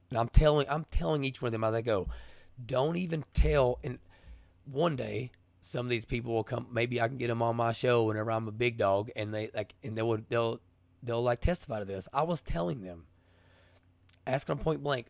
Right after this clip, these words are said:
"This bill that I've, that we've drafted, that I've drafted, that I'm putting in front of you, would you vote for it, yes or no?"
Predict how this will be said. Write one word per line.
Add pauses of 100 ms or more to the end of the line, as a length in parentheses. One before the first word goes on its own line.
(140)
"This
bill
that
I've, (420)
that
we've
drafted,
that
I've
drafted,
that
I'm (240)
putting
in
front
of
you, (1040)
would
you
vote
for
it,
yes
or
no?"